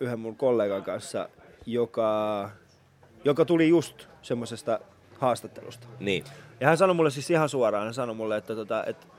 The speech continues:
Speaker 1: mä sanoin, "No miten se haastattelu meni?" Hän sanoi, että muuten se meni ihan hyvin, mutta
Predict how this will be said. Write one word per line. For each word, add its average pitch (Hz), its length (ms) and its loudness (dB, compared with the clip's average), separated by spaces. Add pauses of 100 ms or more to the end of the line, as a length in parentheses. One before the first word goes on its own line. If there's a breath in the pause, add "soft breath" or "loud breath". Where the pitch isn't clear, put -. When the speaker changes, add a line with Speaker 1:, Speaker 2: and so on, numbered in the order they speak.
Speaker 1:
mä 139 120 0
sanoin, 156 140 -6
"No 165 80 -2
miten 160 220 -2
se 143 80 -4
haastattelu 123 420 -4
meni?" 113 200 -4
Hän 120 100 -4
sanoi, 127 180 -6
että 120 160 -8 (260 loud breath)
muuten 208 240 4
se 151 60 -6
meni 139 160 -2
ihan 139 180 2
hyvin, 135 360 -2
mutta 127 460 -2